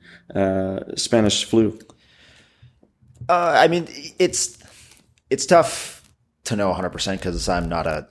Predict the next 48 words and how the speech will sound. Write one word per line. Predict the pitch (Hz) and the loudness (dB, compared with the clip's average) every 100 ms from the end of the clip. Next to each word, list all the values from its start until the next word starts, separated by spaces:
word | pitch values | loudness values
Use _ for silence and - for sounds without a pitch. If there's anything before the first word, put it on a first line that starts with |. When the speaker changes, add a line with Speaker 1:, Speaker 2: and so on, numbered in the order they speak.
| - | -14
Speaker 2:
historian. | 82 - - 87 87 | -10 -6 -2 0 2
I | 101 | 4
wish | 127 | 4
Drew | 110 95 120 107 | 2 4 6 6
was | 101 | 6
on | 98 | 2
right | 90 85 | 2 -2
now | 82 | -2
because | 78 80 78 | -6 -8 -8
he, | - 92 87 - - | -6 -4 -4 -8 -10
he's | 95 131 | -10 -4
a | |
history | 113 113 87 | -4 -2 -4
major, | 78 76 73 - - - _ | -6 -8 -10 -12 -20 -20 _
um, | 95 90 90 | 0 0 0
and | |
he | 80 | -4
would | 92 85 | -2 0
love | 82 98 98 82 | 4 4 4 0
questions | 101 87 87 80 | -6 -4 -6 -6
like | 82 | -4
this. | 87 80 - - 117 - 151 | -4 -4 -6 -8 -8 -4 0
And | 104 | 4
I | |
know | 131 156 | 8 6
he's | 135 | 6
done | 127 | 2
some | 104 | 2
research | 107 110 104 98 | 2 2 2 0
on | 95 98 92 | 2 2 0
previous | - 101 92 | -4 -4 -4
pandemics | - 90 87 85 78 - | -4 -4 -2 -4 -8 -12
for | - - 98 | -6 0 2
these | 85 90 85 | 2 -2 -4
kind | 92 | -8
of | 82 | -8
exact | 82 87 82 | -6 -6 -6
thoughts, | - 117 95 - | 0 2 2 -2
but | 95 - - - - - - - _ - - | -4 -4 -10 -20 -20 -20 -20 -20 _ -20 -4
from, | 135 127 - | 0 0 -2
from | - 127 | -2 4
what | 131 | 6
I | 135 131 | 8 8
understand, | 123 113 123 107 95 92 - | 6 2 2 2 0 -4 -6
you | 98 95 | -4 -2
know, | 85 | -4
very | 85 110 139 | 2 4 6
different | 120 117 117 101 | 6 4 0 -4